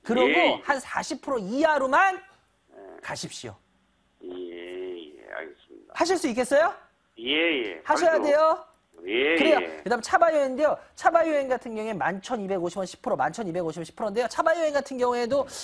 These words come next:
Speaker 1: 어, 지금 계속 좋은 뭐 이야기 돌면서 올라오고 올라오고 하고 있는데요. 괜찮아요. 가격 괜찮고. 근데 차바여행 같은 경우에는 보시면 알겠지만 저항이 꽤 센 종목이에요. 이제 더 올라오면.
Speaker 2: 예.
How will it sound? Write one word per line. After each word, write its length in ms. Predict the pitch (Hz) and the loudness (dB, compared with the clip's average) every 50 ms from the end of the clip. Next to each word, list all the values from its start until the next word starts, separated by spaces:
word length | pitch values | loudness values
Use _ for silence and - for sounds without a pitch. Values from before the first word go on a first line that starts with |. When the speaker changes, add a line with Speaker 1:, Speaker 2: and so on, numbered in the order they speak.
| - - - | -14 -4 0
Speaker 1:
어, 140 | 220 226 214 | 0 0 2
지금 220 | - - 254 277 | 0 -4 -6 -2
계속 480 | 226 226 208 185 247 247 247 233 175 - | 0 0 0 2 4 4 4 2 0 -2
좋은 420 | - 208 240 247 247 240 220 180 - 156 | -2 0 0 2 0 0 -4 -6 -8 -4
뭐 140 | 175 175 165 | -2 -2 0
이야기 280 | 170 202 220 214 214 | 2 2 2 2 -2
돌면서 520 | 208 - 170 190 202 220 214 180 175 190 185 | -4 -4 -4 -4 -2 -4 -4 -2 0 0 0
올라오고 560 | 143 151 165 202 220 214 202 190 185 196 185 | 0 0 0 2 2 2 2 2 0 0 0
올라오고 380 | 156 147 170 185 175 170 175 | 0 2 2 2 2 2 0
하고 180 | 185 185 170 175 | -2 -2 -4 -6
있는데요. 420 | 160 143 143 156 196 254 277 220 - - - - _ | -8 -10 -8 -2 0 2 2 2 0 -6 -12 -20 _
괜찮아요. 540 | - 294 302 - 339 381 277 208 175 175 175 | -4 -4 -2 2 2 2 4 4 2 2 0
가격 440 | - - - 180 185 240 262 254 254 | 0 -2 -2 -2 2 2 0 0 0
괜찮고. 440 | - 196 190 - 208 180 170 - 240 | -4 -10 -6 -4 -4 -4 -4 -6 -8
근데 160 | 214 202 208 | -6 -6 -8
차바여행 560 | 208 - - 349 359 330 330 330 311 294 277 | -6 -4 -2 0 2 2 2 2 0 -2 -2
같은 260 | 254 240 220 - - 220 | -2 -4 -6 -6 -6 -4
경우에는 400 | 208 202 185 160 165 202 254 220 - - - - - - - | -2 -2 -2 -4 -4 -2 -4 -4 -4 -8 -16 -20 -20 -8 -4
보시면 300 | - 165 160 262 277 269 | -2 -2 0 0 0 0
알겠지만 420 | 254 233 214 202 - 190 214 220 - | 0 -2 -2 -6 -6 -6 -6 -6 -6
저항이 480 | - 139 135 147 202 226 214 208 190 | -6 -6 -2 0 0 -2 -2 -4 -8
꽤 120 | - 220 208 | -8 -10 -8
센 220 | - 277 277 294 | -8 -10 -10 -10
종목이에요. 640 | 302 294 285 254 196 151 120 113 104 107 120 156 175 | -10 -8 -6 -6 -8 -8 -8 -10 -12 -10 -8 -8 -8
이제 380 | 127 104 - 101 110 127 143 - _ _ _ _ _ - | -10 -12 -14 -16 -16 -16 -16 -18 _ _ _ _ _ -12
더 100 | - 170 | -8 -8
올라오면. 420 | 147 135 147 143 131 120 113 113 | -6 -6 -6 -6 -6 -6 -8 -10
Speaker 2:
예. 60 | 107 | -14